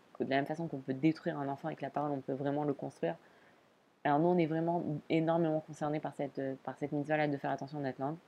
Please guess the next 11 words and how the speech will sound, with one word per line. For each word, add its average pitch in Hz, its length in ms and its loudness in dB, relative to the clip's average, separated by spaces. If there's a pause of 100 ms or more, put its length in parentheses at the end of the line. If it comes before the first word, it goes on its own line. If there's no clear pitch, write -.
(600)
Euh, 143 480 2
bon, 151 220 0 (260)
il 175 80 4
y 175 40 10
a 175 100 10
qu'on 175 340 0
ait 151 80 4
le 151 60 4
mérite 160 260 2
de, 143 240 0
de, 143 160 -4